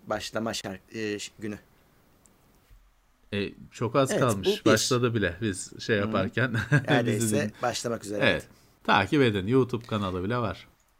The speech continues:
Speaker 1: Evet. Gençler Geleceği Tasarlıyor etkinliği bir çeşit hackathon. E, bu da
Speaker 2: Evet, ödüllü.
Speaker 1: onu ekrana vereyim. Bir ödüllü, takım, e, işi bu. Arçelik sponsorluğunda da yapılıyormuş. E,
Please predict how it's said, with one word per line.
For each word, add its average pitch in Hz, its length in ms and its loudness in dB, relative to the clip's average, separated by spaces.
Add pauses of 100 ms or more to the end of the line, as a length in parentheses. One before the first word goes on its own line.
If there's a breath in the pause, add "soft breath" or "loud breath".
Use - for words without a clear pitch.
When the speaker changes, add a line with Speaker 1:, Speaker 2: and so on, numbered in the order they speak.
(1120)
Speaker 1:
Evet. - 600 -8 (100)
Gençler 156 600 -2
Geleceği 123 520 -2
Tasarlıyor 120 680 0
etkinliği 107 680 -10
bir 120 100 -4
çeşit - 380 -12 (160)
hackathon. 123 480 -4 (580 loud breath)
E, 117 260 -2
bu 135 100 -6
da 165 340 4
Speaker 2:
Evet, 95 260 -4 (140)
ödüllü. 113 440 -2
Speaker 1:
onu 85 140 2
ekrana 110 320 -8
vereyim. 127 300 -4
Bir 123 100 -8 (480)
ödüllü, 135 520 2 (280)
takım, 185 360 4 (260)
e, 120 160 4
işi 117 280 -2
bu. 170 140 0
Arçelik 131 420 0
sponsorluğunda 113 840 -4
da 113 60 -2
yapılıyormuş. 107 840 -6
E, 120 220 0